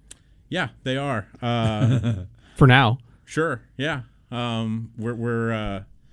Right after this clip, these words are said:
Speaker 1: are, are, are they gonna sh-, like? I'll ask, I'll ask you guys a media question.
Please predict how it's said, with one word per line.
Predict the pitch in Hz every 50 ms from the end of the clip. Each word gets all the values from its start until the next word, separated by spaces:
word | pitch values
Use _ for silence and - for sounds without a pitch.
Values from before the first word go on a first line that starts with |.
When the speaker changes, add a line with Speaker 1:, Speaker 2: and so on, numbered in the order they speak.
| - - - - - - - _ _ -
Speaker 1:
are, | - 123 113
are, | - 123 120 120 123 120 113 131 123
are |
they | 117 113 127 151
gonna | 160 175 165 147
sh-, | 139 - - -
like? | 135 120 107 - - - - -
I'll | 104 110 113
ask, | 117 117 113 - - 131
I'll | 131 147 160
ask | 160 156 - -
you | 190
guys | 165 143 113 110 110
a | 107
media | 110 123 156 160 131 107 104
question. | 95 - 117 101 95 - - - 90 90 -